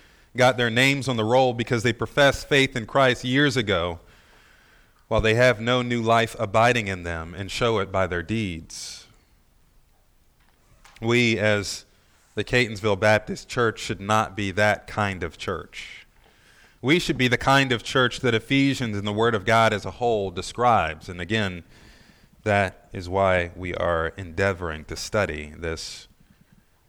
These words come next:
beautiful book. So what has the book of Ephesians described so far? What is the church? Well, we began our series with the first two verses of Ephesians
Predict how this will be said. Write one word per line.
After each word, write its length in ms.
beautiful 380
book. 360
So 160
what 180
has 260
the 60
book 220
of 80
Ephesians 500
described 480
so 200
far? 300
What 200
is 100
the 100
church? 540
Well, 120
we 120
began 320
our 100
series 400
with 120
the 60
first 320
two 140
verses 720
of 160
Ephesians 1000